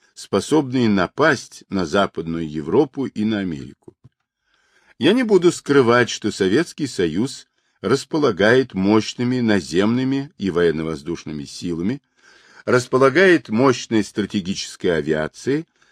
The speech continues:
а также атомным и водородным оружием. Но Советский Союз создал все это не со злым умыслом. Советский Союз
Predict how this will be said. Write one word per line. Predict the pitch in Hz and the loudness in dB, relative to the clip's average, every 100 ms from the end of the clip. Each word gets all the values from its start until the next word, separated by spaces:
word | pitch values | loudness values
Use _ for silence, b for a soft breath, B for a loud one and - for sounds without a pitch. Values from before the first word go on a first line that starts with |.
| _ - | _ -4
а | 107 | 0
также | 123 107 87 98 | 2 2 2 2
атомным | 113 - 170 170 170 - | 2 0 0 0 -2 -4
и | 98 | -4
водородным | 90 78 76 104 120 123 117 | -2 -2 0 0 -2 -6 -6
оружием. | 101 76 58 - 50 _ _ _ _ _ _ _ _ _ _ _ - | -8 -10 -12 -16 -20 _ _ _ _ _ _ _ _ _ _ _ 0
Но | 123 139 131 - | 4 6 4 0
Советский | - 117 123 120 - 107 | 0 2 4 2 0 -8
Союз | - 90 107 202 - - _ _ _ _ _ | -2 0 0 -2 -4 -14 _ _ _ _ _
создал | - 160 180 160 175 | 2 4 6 6 2
все | 143 - 165 | 2 4 6
это | 160 165 | 6 2
не | 147 143 | 2 2
со | 127 131 | 2 0
злым | 110 120 151 - | 0 0 0 0
умыслом. | 165 131 90 - 65 62 _ _ _ _ _ _ _ _ _ _ _ _ _ _ _ _ _ _ _ _ | -2 0 -2 -8 -14 -14 _ _ _ _ _ _ _ _ _ _ _ _ _ _ _ _ _ _ _ _
Советский | - 143 208 262 - 220 | 0 2 2 -2 -4 0
Союз | - 196 214 190 - | 4 4 4 -2 -8